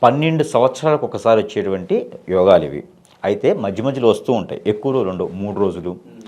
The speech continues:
ఐదు రోజులు, పన్నెండు రోజులు ఇలా ఉంటాయి. కానీ ఏకధాటిగా నలభై ఒక్క రోజు ఉంటుంది.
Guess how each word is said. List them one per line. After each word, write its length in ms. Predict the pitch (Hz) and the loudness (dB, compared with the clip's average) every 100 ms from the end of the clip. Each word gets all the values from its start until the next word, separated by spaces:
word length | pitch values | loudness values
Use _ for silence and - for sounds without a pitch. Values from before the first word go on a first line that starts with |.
| - 92 | -4 0
ఐదు 220 | 98 202 | 2 2
రోజులు, 640 | 202 95 90 90 - - - - | 0 -2 -6 -6 -12 -20 -20 -6
పన్నెండు 340 | 107 110 101 98 | -4 -2 -2 -2
రోజులు 340 | 87 90 87 - | -2 -4 -6 0
ఇలా 160 | 110 | 2
ఉంటాయి. 280 | 87 78 76 - | 2 0 -12 -8
కానీ 460 | 82 80 82 82 82 - - | -6 -6 -8 -12 -16 -10 2
ఏకధాటిగా 540 | 123 151 143 139 143 | 4 6 8 8 8
నలభై 340 | 127 113 117 156 | 4 2 2 0
ఒక్క 140 | 151 | 0
రోజు 200 | 104 107 | 2 2
ఉంటుంది. 360 | 95 - 139 | -2 -12 -18